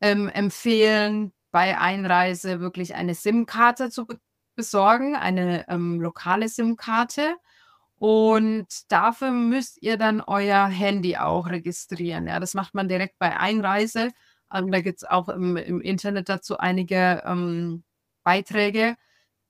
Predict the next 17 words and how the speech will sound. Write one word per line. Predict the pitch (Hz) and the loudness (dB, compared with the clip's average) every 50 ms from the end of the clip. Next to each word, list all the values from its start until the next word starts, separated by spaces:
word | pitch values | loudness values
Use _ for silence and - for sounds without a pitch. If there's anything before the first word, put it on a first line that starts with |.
| _ _ _ _ _ _ _ - | _ _ _ _ _ _ _ 2
Ähm, | 226 233 233 240 240 240 240 240 240 233 226 - | 6 6 6 8 6 4 4 4 4 2 0 2
genau, | - 262 254 254 226 196 185 185 | 0 2 4 6 6 6 6 4
damit | 180 - 220 214 240 302 - _ - - | 4 4 4 4 4 2 0 _ -10 -8
ihr | 226 220 220 220 233 262 294 | -4 -2 0 2 2 2 2
mit | 294 285 254 233 - - - | 2 0 -2 -4 -6 -6 -2
eurem | 190 202 208 208 202 190 190 170 | 0 2 4 4 2 2 0 0
ausländischen | - 226 311 370 - 254 208 190 185 175 165 175 175 | 2 2 2 2 2 0 0 0 0 -2 -2 -4 -6
Handy | 165 185 180 170 175 170 170 190 220 233 | -6 -4 -4 -4 -4 -4 -4 -4 -2 -2
dann | 226 190 196 196 - | 0 0 0 -2 -2
eine | - 185 185 185 190 185 | -2 -2 0 0 -2 -2
lokale | 180 180 180 - - - - 190 196 214 226 240 233 233 233 233 233 - - | -2 -4 -6 -6 -8 -10 -2 0 2 4 4 4 2 2 2 0 0 -2 -6
sim-Karte | 185 - - 220 226 226 - - 214 208 202 190 202 196 - | -12 -8 -2 -2 -2 -2 -2 0 2 2 2 0 -2 -6 -4
auch | - 147 180 185 - _ | -4 -6 -6 -6 -8 _
benutzen | - 196 202 226 269 - - - 165 156 - - _ - | -6 -2 -2 -2 -2 -4 -6 -8 -6 -6 -6 -10 _ -8
könnt. | - 202 190 175 160 151 - - 175 | 0 0 0 0 0 -4 -10 -10 -4
Weil | 175 180 - | -4 -2 -2
ansonsten, | - 196 180 170 196 233 277 285 - - - 196 180 190 220 247 269 | -2 -4 -2 0 0 -2 -2 -2 -6 -8 -4 -2 -2 0 0 -2 -4